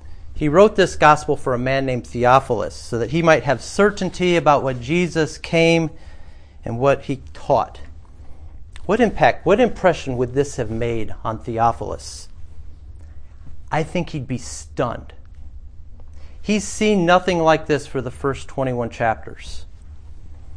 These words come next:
Jesus was always eager to do his Father's will. Jesus was always eager to face every test the Father put before him.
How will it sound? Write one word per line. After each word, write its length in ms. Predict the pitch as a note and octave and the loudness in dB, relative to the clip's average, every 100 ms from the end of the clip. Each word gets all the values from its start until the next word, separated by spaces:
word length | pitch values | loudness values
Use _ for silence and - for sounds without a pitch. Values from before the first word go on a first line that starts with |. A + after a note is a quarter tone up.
| - - - - - - - - - - - - - | -14 -12 -12 -12 -12 -10 -10 -10 -12 -12 -10 -10 -8
Jesus 500 | D3 D#3+ E3 E3 - | -4 -4 -4 -4 -4
was 180 | - - - | -6 -6 -2
always 640 | C#3 D#3+ E3+ F3 F3 E3+ - | 2 4 4 0 0 -2 -2
eager 300 | D#3 B2+ B2 | 0 2 0
to 140 | - | -2
do 100 | A#2+ | -4
his 140 | A#2 A2 | -2 2
Father's 400 | B2 A#2 A#2+ - | 2 4 2 -4
will. 240 | - - - - - - - - - - - | -10 -10 -14 -14 -16 -16 -18 -16 -16 -16 -10
Jesus 440 | C3 F#3+ E3+ F#3 F3 | 0 0 4 2 4
was 160 | D3 - | 2 4
always 420 | F3+ G3 G3+ F#3 | 8 12 12 10
eager 240 | - F3+ D#3 | 4 2 2
to 80 | C3+ | 0
face 360 | - C#3+ - | 2 2 2
every 320 | D#3 D#3+ E3+ E3 | 0 2 2 0
test 340 | - E3 - | 2 0 0
the 80 | C3 | 0
Father 340 | - C#3+ C#3 | 4 6 6
put 220 | C3+ D3+ | 2 0
before 360 | B2 B2 C#3 C3 | 0 0 2 4
him. 280 | A#2 A2 F#2+ | 2 -2 -4